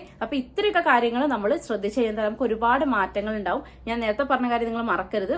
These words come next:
ഒരു കുഞ്ഞിന് മാത്രമായിട്ടോ അല്ലെങ്കിൽ വീട്ടിൽ ഒരാൾക്ക് മാത്രമായിട്ടോ നിങ്ങൾ മെഡിസിൻസ് കൊടുത്തിട്ട് ഒരു കാര്യമില്ല. നിങ്ങൾ വീട്ടിൽ എത്ര പേരുണ്ടോ അത്രയും പേര് ഒരേ സമയം മെഡിസിൻസ് കഴിച്ചാൽ ഇത് നമുക്ക് പൂർണ്ണമായും മാറ്റിയെടുക്കാവുന്നതാണ്.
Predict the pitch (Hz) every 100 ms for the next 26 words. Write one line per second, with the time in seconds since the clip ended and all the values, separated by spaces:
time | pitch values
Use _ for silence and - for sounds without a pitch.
0 | 202 208 269 220 220 226 190 202 240 190
1 | 190 190 185 202 226 208 202 247 226 220
2 | 240 208 196 233 196 214 330 - - 220
3 | 233 214 247 262 262 214 196 226 226 214
4 | 339 254 214 233 214 190 311 - - -
5 | - - - - 240 214 208 277 349 -
6 | - - - 220 233 262 - - 277 254
7 | 208 202 202 196 - - 349 415 214 196
8 | 196 208 302 254 220 214 185 - 196 202
9 | 170 240 359 - 208 202 180 320 339 -
10 | 226 247 294 294 302 381 285 190 202 180
11 | 185 185 220 185 160